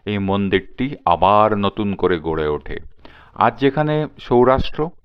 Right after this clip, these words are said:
অর্থাৎ রাজকোট শহর, সেই কাথিয়াওয়াড় অঞ্চলেই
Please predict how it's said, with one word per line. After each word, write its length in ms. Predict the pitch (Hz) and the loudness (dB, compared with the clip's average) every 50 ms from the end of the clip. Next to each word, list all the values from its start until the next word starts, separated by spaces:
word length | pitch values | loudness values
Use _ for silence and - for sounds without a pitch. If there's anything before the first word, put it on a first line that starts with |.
| - - | -8 -6
অর্থাৎ 240 | 117 - - 110 98 | -6 -4 -4 -2 0
রাজকোট 480 | 98 101 104 - - - - 113 - | 0 0 0 -2 -4 -2 -2 -2 -2
শহর, 380 | - - - 101 92 104 - 240 - _ _ - - - _ _ | -2 -2 -2 0 0 -2 -6 -8 -8 _ _ -20 -20 -20 _ _
সেই 440 | - - 151 156 160 165 170 165 156 - _ - | -6 -2 -2 0 0 0 0 -2 -4 -8 _ -6
কাথিয়াওয়াড় 720 | 139 131 - - 165 165 165 165 165 170 180 175 165 156 | -6 -4 -4 -2 0 4 4 6 6 6 6 4 4 2
অঞ্চলেই 600 | 147 135 117 - 117 107 104 101 104 113 135 160 | 0 -2 -2 0 0 0 2 2 2 2 0 -4